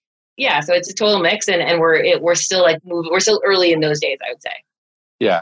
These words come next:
Speaker 2: I can personalize it a little bit. Of course, First National, we're the largest commercial lender, so we have a ton of real estate property data, underwriting data, lending data that comes through, and figured out a way to aggregate it. But now we're trying to figure out how to, what to do with it.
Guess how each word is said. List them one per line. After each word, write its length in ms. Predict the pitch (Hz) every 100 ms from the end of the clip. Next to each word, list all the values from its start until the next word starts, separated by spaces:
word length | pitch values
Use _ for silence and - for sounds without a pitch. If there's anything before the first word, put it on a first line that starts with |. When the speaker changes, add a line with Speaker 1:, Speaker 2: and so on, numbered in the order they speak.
| -
Speaker 2:
I 160 | 147
can 120 | 143 143
personalize 520 | 156 156 151 135 127
it 60 |
a 40 | 127
little 180 | 135 131
bit. 160 | 123
Of 100 | 123
course, 260 | - 127 -
First 220 | 139 135
National, 320 | 127 123 139
we're 80 | 127
the 60 | 123
largest 400 | 120 123 117 -
commercial 340 | 120 117 127
lender, 260 | 120 117 117
so 100 | 120
we 60 | 127
have 100 | 117
a 80 | - -
ton 220 | 139 135
of 280 | 127 113 107 - _
real 220 | - 139 135
estate 380 | - 131 123 _ _ _
property 400 | 143 135 139 127
data, 460 | 123 123 123 123 120
underwriting 520 | 143 139 135 123 120
data, 260 | 123 120 120
lending 400 | 127 135 139 131
data 260 | 123 123 120
that 120 | 120
comes 280 | 131 120 -
through, 260 | 127 131
and 100 | 120 _ _
figured 240 | - 151 147
out 60 |
a 40 | 135
way 140 | 139
to 80 | 135
aggregate 480 | 131 139 147 135 127
it. 120 | 127
But 140 | 131
now 180 | 131 131
we're 60 | 143
trying 200 | 135 123
to 40 |
figure 160 | - 127
out 160 | 131 -
how 100 | 139
to, 120 | 127
what 160 | 135 143
to 60 |
do 220 | 143 156
with 240 | 170 139 -
it. 180 | 117